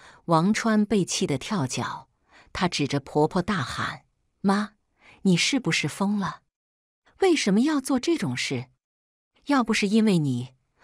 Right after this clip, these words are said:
我能跟娜娜根本不会吵架，我们俩前几天又怎么会受那么多苦？”婆婆坐在沙发上，一个劲地抹眼泪；老公蹲在地上，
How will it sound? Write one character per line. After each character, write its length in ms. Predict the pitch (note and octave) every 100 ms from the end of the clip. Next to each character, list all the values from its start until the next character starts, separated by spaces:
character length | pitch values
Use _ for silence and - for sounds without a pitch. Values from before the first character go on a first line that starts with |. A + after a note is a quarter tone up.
| - -
我 120 | G3
能 160 | F#3+ A3
跟 200 | D4+ D4
娜 160 | A#3
娜 240 | E3+ C3+ - - -
根 200 | E4 F4
本 200 | D#4+ E3
不 120 | D#3+
会 200 | D#3 G3+
吵 260 | - - B2
架， 360 | - F#3+ - _ _ _ - -
我 100 | -
们 100 | D#3+
俩 220 | E3 D#3 C3
前 260 | - D#3+
几 200 | F3+ C#3+
天 340 | A#2+ F#3+ F#3+ F#3 - -
又 140 | C#4 B3+
怎 200 | - D3
么 100 | C#3
会 180 | - F#3+
受 280 | - G3
那 120 | F3 G#3
么 120 | D3
多 200 | F3 F3
苦？” 380 | E3+ - - - _ _ _ _ _ _ _
婆 260 | - G#3 A#3
婆 240 | A#3 B3+
坐 220 | A3 B3 G#3
在 180 | F#3+
沙 240 | E3 B3 A3
发 220 | A3 G#3
上， 320 | - D#3 B2+ - - -
一 160 | F#3+
个 100 | G#3+
劲 220 | G3+ B3+
地 100 | F3
抹 220 | C#3 C#3 A3
眼 260 | F#3+ C3
泪； 260 | C#3+ E3+ - _ _ - -
老 240 | - F3 D3
公 260 | G#3+ G#3+
蹲 240 | G#3+ A#3+ A#3
在 160 | A#3
地 220 | E3+ G#3 D#3+
上， 320 | - B2+